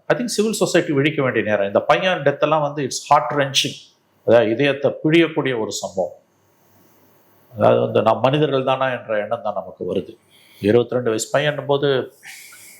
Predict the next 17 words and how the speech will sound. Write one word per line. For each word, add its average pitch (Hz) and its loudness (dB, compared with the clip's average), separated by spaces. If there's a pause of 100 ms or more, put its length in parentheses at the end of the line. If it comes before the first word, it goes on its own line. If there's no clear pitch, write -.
(260)
அவன் - 4
படிச்சிருக்காங்க. 151 0 (180)
அப்ப 120 2
படிப்பு 214 2
வந்து 202 2
அவனுக்கு 156 2
காண்ட்லெட் 180 -6
இல்ல, 120 -6 (260)
அவனுக்கு 117 0
கேடயம் 143 2
இல்ல. 95 -6 (220)
அவன் 123 4
படிச்சானாலும் 185 4
அவன் 170 0
இழிநிலை 170 2
உனக்கு 143 -2
மாறாது. 135 0